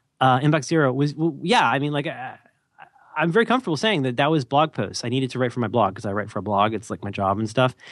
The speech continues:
And I wrote those because I was like, "You know what? <laughs> People care about email and they're hurting.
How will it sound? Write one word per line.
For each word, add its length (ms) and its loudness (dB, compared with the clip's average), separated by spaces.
And 160 4
I 100 6
wrote 260 4
those 160 6
because 280 2
I 40 4
was 100 4
like, 120 0
"You 60 2
know 100 2
what? 280 2
<laughs> 640 -8
People 240 4
care 240 4
about 200 4
email 560 0
and 280 2
they're 360 2
hurting. 460 2